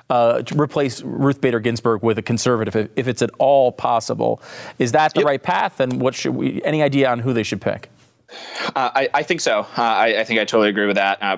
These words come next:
Speaker 2: my, my two cents is that, you know, we've, we've already seen what folks on the left are threatening to do in the event where this seat isn't filled, right? It's a, we're in a bit of a hostage negotiation sort of cycle, and I don't think it makes sense for us to step back and say,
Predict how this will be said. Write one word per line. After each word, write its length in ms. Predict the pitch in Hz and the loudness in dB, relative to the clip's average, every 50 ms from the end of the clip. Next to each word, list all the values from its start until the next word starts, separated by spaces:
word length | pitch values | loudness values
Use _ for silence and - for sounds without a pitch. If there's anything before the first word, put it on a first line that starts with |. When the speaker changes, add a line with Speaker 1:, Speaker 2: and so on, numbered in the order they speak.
| 78 - | -4 -4
Speaker 2:
my, 460 | 104 101 98 98 101 101 101 98 90 | -4 -2 0 0 0 0 0 -2 -4
my 160 | 85 95 98 | -6 -8 -8
two 120 | 98 - 98 | -8 -8 -12
cents 260 | - 104 98 95 101 | -12 -12 -14 -14 -12
is 80 | 98 90 | -6 -2
that, 260 | 95 95 92 - - | 0 0 0 0 -4
you 100 | 98 98 | -8 -6
know, 140 | 92 95 110 | -4 -4 -4
we've, 480 | 107 95 107 107 107 107 104 98 - - | -2 -2 -2 0 0 0 -2 -2 -6 -4
we've 160 | 104 113 110 117 | -2 0 2 4
already 280 | 127 147 151 143 135 131 | 4 4 4 2 0 -4
seen 460 | - - - 120 113 113 107 107 101 | -4 -4 -4 -2 -2 -2 -2 -2 0
what 220 | 98 98 101 - | 0 0 -2 -2
folks 260 | - - 98 95 - | -4 -4 -4 -4 -4
on 100 | - 101 | -6 -6
the 60 | 95 92 | -4 -4
left 260 | 95 92 90 - 98 | -4 -4 -4 -4 -8
are 60 | 90 | -10
threatening 480 | - - - 98 90 - 98 95 95 92 | -8 -6 -4 -4 -4 -2 -4 -8 -8 -8
to 100 | - 95 | -10 -6
do 200 | 92 92 90 87 | -4 -4 -4 -4
in 80 | 90 87 | -6 -6
the 100 | 87 87 | -6 -6
event 240 | 87 90 87 - - | -4 -4 -6 -6 -4
where 120 | 87 87 | -6 -6
this 180 | 87 92 87 - | -6 -6 -6 -6
seat 220 | - - 87 78 | -4 -4 -4 -4
isn't 220 | 78 - - 78 80 | -4 -6 -8 -8 -6
filled, 380 | - - - - - - - | -2 -2 -2 -2 -2 -4 -2
right? 140 | 92 82 87 | -2 -2 -2
It's 120 | 90 - - | -2 -2 0
a, 120 | 95 90 | -2 0
we're 160 | 107 107 110 | 2 2 2
in 80 | 107 104 | 2 0
a 60 | 101 | 0
bit 140 | 98 110 107 | 0 0 0
of 60 | 107 | 0
a 60 | 95 | 0
hostage 440 | - - 98 95 - - 110 98 - - | -2 -2 -2 -4 -2 -4 -6 -6 -6 -6
negotiation 600 | 101 92 95 95 - - 92 90 90 - 92 90 | -4 -2 -2 -2 -2 -2 -4 -4 -4 -6 -10 -10
sort 200 | - - 85 82 | -8 -8 -8 -8
of 80 | 85 - | -6 -2
cycle, 420 | - 95 104 - 165 165 151 123 | -2 -2 0 2 4 4 4 4
and 80 | 101 95 | 2 0
I 80 | 92 | -2
don't 240 | 95 117 117 120 - | -2 -2 -4 -4 -4
think 160 | - 117 104 - | -8 -8 -6 -6
it 80 | 98 | -6
makes 200 | 95 98 90 - | -4 -6 -6 -4
sense 240 | - 101 92 92 - | -4 -6 -6 -6 -4
for 120 | - 104 | -2 0
us 140 | 95 90 - - | 0 0 0 -4
to 60 | 98 | -6
step 240 | - - - 107 - | -4 -2 -2 -2 -2
back 240 | - 101 95 95 - | -2 -4 -4 -4 -6
and 80 | 101 | -8
say, 280 | - - 98 92 92 - | -4 -2 -2 0 -2 -4